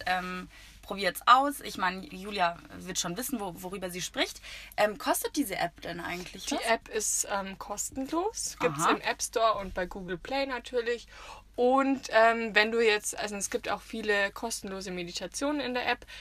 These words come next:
Speaker 2: aber, ähm, die ganz besonderen kosten natürlich ein bisschen was.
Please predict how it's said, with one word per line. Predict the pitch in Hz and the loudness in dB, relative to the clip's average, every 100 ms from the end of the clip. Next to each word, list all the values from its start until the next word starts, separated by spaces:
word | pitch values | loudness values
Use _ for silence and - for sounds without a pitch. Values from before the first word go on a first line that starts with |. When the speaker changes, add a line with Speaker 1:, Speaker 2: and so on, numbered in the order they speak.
| - | -8
Speaker 2:
aber, | - 202 202 208 208 202 208 - | 2 6 6 6 6 6 4 0
ähm, | 196 196 196 | -4 -4 -6
die | 185 | -8
ganz | - 185 190 - - 190 | -4 -4 -2 -4 -4 -6
besonderen | 185 - 190 208 202 190 190 | -6 -4 -2 -2 -2 -4 -6
kosten | - 185 - 175 | -10 -8 -8 -8
natürlich | 170 - - 208 | -10 -10 -10 -12
ein | 196 | -16
bisschen | - - - - | -16 -14 -14 -16
was. | 247 - | -12 -12